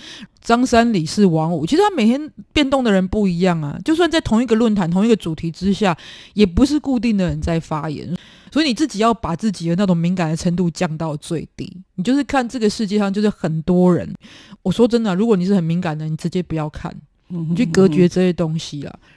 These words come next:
Speaker 1: 就算修改了，看到你改的那一批人，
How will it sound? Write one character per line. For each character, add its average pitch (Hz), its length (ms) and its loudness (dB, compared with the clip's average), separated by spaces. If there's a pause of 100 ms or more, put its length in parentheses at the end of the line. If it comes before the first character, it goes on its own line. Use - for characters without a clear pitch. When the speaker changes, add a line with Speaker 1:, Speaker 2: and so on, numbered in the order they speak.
Speaker 1:
就 277 100 4
算 247 240 4
修 233 220 4
改 190 240 -2
了， 156 200 -4
看 226 300 0
到 220 140 0
你 190 140 0
改 160 240 -4
的 160 60 -4
那 190 180 0
一 - 100 -4
批 185 240 -2
人， 175 180 -2